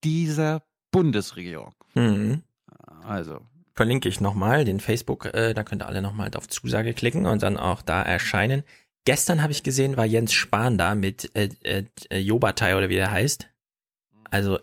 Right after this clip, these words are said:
Speaker 2: es gibt halt gute und schlechte Veranstaltungen im Basecamp.
Speaker 1: Ja, es gibt, es, es gibt halt marktliberale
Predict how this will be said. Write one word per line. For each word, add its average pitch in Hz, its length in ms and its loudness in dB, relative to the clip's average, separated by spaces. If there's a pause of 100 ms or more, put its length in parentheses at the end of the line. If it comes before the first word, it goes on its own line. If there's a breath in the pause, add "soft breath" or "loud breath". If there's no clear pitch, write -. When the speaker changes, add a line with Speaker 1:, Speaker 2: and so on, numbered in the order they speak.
(120)
Speaker 2:
es - 200 -6
gibt 117 200 -2
halt 113 200 0
gute 101 180 0
und 117 80 0
schlechte - 280 0
Veranstaltungen - 560 -4
im 95 80 -2
Basecamp. 95 420 -4
Speaker 1:
Ja, 110 60 0
es 123 160 -2
gibt, - 160 -2
es, - 280 -8
es 123 220 -8
gibt 143 200 -4
halt 123 260 2
marktliberale 135 1120 2